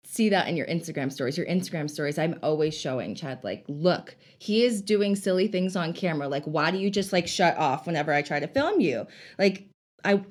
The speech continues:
can't, can't we be fun? Can't we do fun things like this?" But you guys seem like you have a very fun and loving and caring and, like, like, you're friends. You're not just husband and wife. Like, you are actually best friends and you love each other's company.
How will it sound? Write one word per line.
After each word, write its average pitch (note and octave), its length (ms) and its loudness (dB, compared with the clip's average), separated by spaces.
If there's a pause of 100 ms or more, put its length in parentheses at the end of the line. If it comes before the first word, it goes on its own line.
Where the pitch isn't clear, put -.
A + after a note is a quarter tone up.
can't, - 320 0
can't C4+ 220 0
we D4+ 100 2
be C#4+ 140 4
fun? G#3 320 0
Can't B3+ 180 2
we B3 100 0
do A#3 140 2
fun G3 300 4
things F#3+ 260 0
like B3+ 180 -6
this?" - 180 0
But G#3 100 -2
you G3+ 100 -2
guys G3 240 2
seem G3+ 120 -2
like F#3 160 -4
you F#3+ 60 2
have F3 80 -2
a E3 40 -4
very D#3 380 0 (320)
fun D3+ 520 0
and D3+ 240 -2
loving C#3 340 0
and C3+ 140 -4
caring C3+ 520 -4
and, C#3 120 -4
like, G2 240 -8 (640)
like, D#3 240 0
you're D#3 140 0
friends. E3 640 -4
You're E3 140 0
not D#3+ 300 -2
just - 420 -8 (220)
husband D3+ 380 -4
and C3+ 120 -2
wife. D3 220 -2
Like, D3 160 -6
you D#3+ 140 0
are - 140 -2
actually C3+ 460 -4
best - 440 -6
friends C#3+ 400 -6
and D3 100 -4
you C#3+ 80 -4
love C3+ 340 -2
each C3+ 160 -4
other's - 300 -8
company. F3+ 600 -4